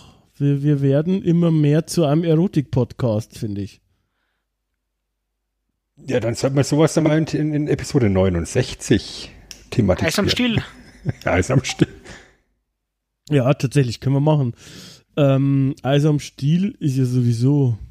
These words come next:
Speaker 2: Oder Piep.
Speaker 1: Aber wer hat ni-, nicht Eis am Stiel geguckt früher? Jeder, oder? Also,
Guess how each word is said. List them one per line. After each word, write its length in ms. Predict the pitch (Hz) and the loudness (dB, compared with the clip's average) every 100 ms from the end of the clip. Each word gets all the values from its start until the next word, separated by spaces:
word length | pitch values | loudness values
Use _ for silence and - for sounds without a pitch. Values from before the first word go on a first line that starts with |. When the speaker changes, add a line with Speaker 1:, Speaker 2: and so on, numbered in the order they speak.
| - _ _ _ | -20 _ _ _
Speaker 2:
Oder 180 | - - | -12 -12
Piep. 440 | - - 277 - - _ _ _ _ _ _ _ _ | -6 4 4 4 -6 _ _ _ _ _ _ _ _
Speaker 1:
Aber 140 | - 123 | -6 0
wer 100 | 147 | 2
hat 200 | 143 - | 0 0
ni-, 180 | 160 175 | 0 2
nicht 360 | 180 214 - | 2 2 -2
Eis 180 | 123 131 | -2 2
am 120 | 127 | 0
Stiel 300 | - 165 180 | 0 0 0
geguckt 400 | 135 - 131 - | 0 0 -4 -4
früher? 480 | - 123 127 120 120 _ | -2 2 4 2 0 _
Jeder, 420 | 131 135 120 101 | -4 0 0 0
oder? 340 | 104 113 131 123 | 0 2 0 0
Also, 320 | 123 104 98 | -4 -2 -2